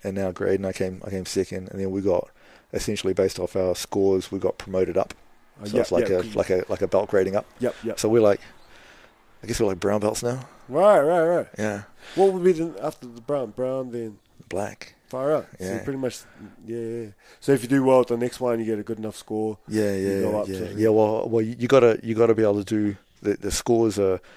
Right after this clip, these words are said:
Speaker 1: based off the percentage of the grandmaster, the person that comes right at the very top.
Speaker 2: Yeah.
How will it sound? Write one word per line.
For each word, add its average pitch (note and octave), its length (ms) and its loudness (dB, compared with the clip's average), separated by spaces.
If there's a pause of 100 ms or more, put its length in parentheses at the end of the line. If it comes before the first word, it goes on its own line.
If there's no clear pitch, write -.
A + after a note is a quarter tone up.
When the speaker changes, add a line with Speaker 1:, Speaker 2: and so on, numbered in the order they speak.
(160)
Speaker 1:
based F#2+ 260 -2
off F#2 120 -6
the F#2+ 100 -8
percentage F#2+ 460 -6
of F2 500 -4
the F#2 80 -6
grandmaster, F2 720 -6
the F#2+ 60 -10
person G2 300 -6
that F2 140 -14
comes F2 260 -10
right F#2 240 0
at F#2+ 100 -8
the F2 60 -10
very F2 220 -4
top. - 360 -10
Speaker 2:
Yeah. G#2 180 -6